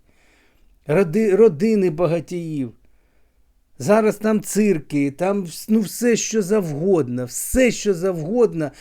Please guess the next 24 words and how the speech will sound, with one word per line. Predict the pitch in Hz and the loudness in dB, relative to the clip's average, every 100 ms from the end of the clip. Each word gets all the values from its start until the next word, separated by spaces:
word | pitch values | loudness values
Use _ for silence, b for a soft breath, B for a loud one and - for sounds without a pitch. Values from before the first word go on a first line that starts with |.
| B | B
всі | - - 226 | -12 -6 -2
свої. | 214 208 214 208 202 165 110 b b - | -2 0 2 2 2 -4 -6 b b -6
Ті, | 214 247 | -2 -2
хто | - 233 | -2 0
обслуговує, | 226 - 214 165 131 147 147 151 147 b b - | 0 -2 -6 -4 -2 -2 -2 -6 -8 b b -8
ті, | 208 240 | -4 -4
хто | - 247 226 | -4 -6 -6
кормить, | - 160 143 143 151 139 | -6 -6 -6 -6 -8 -8
да, | 185 202 | -6 -6
там | 190 156 B B | -4 -8 B B
готує, | 135 175 - 180 180 | -4 -4 -4 -4 0
подає, | 175 175 156 170 170 165 | 0 -2 -4 -4 -2 -4
передає, | 165 160 151 156 | -6 -8 -6 -8
ті, | - 220 | -6 -6
хто | 233 - 226 214 B B | -6 0 0 0 B B
інформаційно | 214 202 226 233 - - 190 180 170 | -6 -2 0 0 0 -2 -4 -4 -4
підтримує, | 180 151 175 170 160 156 143 b b | -8 -8 -4 -4 -2 -6 -8 b b
всі | - - - 180 | -12 -10 -6 -6
свої. | - 135 139 120 180 220 - _ | -8 -8 -8 -6 -6 -8 -12 _
А | - 165 | -8 -4
ви | 226 | -2
дайте | 208 269 277 254 - | 0 2 2 2 2
повістку | 202 202 196 202 - - 180 | 0 0 -2 -6 -8 -6 -6
Ахметову. | - 170 156 - 120 113 | -6 -8 -8 -10 -16 -18